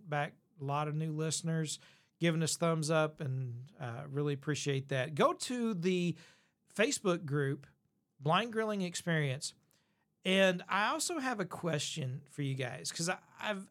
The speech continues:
I always hear folks asking about hobbies. And listen, I, I need another hobby like I need a hole in the head. I've got so many hobbies, so many things that I do. But I, I was, I was thinking about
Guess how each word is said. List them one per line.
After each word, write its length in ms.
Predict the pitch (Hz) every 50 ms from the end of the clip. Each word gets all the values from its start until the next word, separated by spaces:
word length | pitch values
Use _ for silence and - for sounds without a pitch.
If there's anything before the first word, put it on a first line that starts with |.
| _ -
I 200 | - 202 214 226
always 500 | 262 330 381 392 359 311 - - - - _
hear 640 | - - - - 214 208 185 180 208 202 196 196 185
folks 400 | 175 - 185 175 170 160 - -
asking 480 | 143 143 151 160 147 - - 156 151 151
about 500 | 143 135 127 131 131 131 131 131 - -
hobbies. 540 | - - 147 139 135 135 131 127 123 120
And 140 | 147 147 151
listen, 280 | 165 160 147 151 131 123 - _ _ -
I, 580 | 156 151 165 175 180 185 185 185 185 185 175 175 - - _ _ _ _ _ _ - - _ _ -
I 220 | 175 208 240 262
need 220 | 247 233 214 190
another 340 | 185 175 165 160 151 143 139
hobby 400 | 135 139 151 156 156 156 156 151
like 220 | 143 143 139 135 143
I 60 | 139
need 180 | 135 139 135
a 100 | 131 123
hole 300 | 107 110 143 139 135 127
in 80 | 123 110
the 80 | 113 104
head. 340 | 95 98 95 147 143 160 - _ _ _ _ _ _ _
I've 220 | - 185 196 254 240
got 180 | 220 175 -
so 260 | - - - 196 196 208
many 260 | 214 214 190 170 156
hobbies, 420 | 143 151 151 143 131 117 127 -
so 160 | - - 247
many 140 | 330 294 208
things 360 | 156 - 180 165 160 151 127 104
that 120 | 131 123
I 180 | 123 131 139 135
do. 460 | 127 120 113 123 123 127 127 117 104 107 120 - _ _ _ _ _ _ _ _ _ _ _ _ _ _ _ _ -
But 760 | 180 147 139 175 180 175 170 165 - - - - - - - - _ _ -
I, 300 | - - - - - 247
I 40 | 277
was, 300 | 320 311 233 170 - - -
I 80 | 214 226
was 160 | 196 165 -
thinking 400 | - - 277 302 302 311 302 262
about 480 | 202 170 151 156 143 139 143 156 170